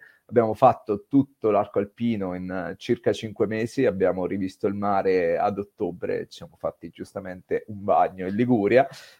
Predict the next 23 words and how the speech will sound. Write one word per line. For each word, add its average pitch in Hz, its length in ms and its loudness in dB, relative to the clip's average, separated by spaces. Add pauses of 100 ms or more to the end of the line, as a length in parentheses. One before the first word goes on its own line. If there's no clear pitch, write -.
(100)
per 120 220 4
poi 117 420 10
attraversare, 107 1400 6
sempre 110 340 -2
bagnati, 101 540 2
perché 85 640 -2
in - 80 -20
quella, 92 640 -2
in 101 60 -16
quell'autunno 95 720 -2
ha 82 60 -4
piovuto 82 560 -8
tutti 101 300 -6
i 98 40 -2
giorni 90 420 -4
praticamente, 90 840 -2 (320)
tutta, 104 420 2
diciamo, 95 320 -2
l'Appennino 98 600 -2
Ligure 98 400 -2
e 87 40 -2
poi 98 220 4
Tosco-Emiliano, 113 920 6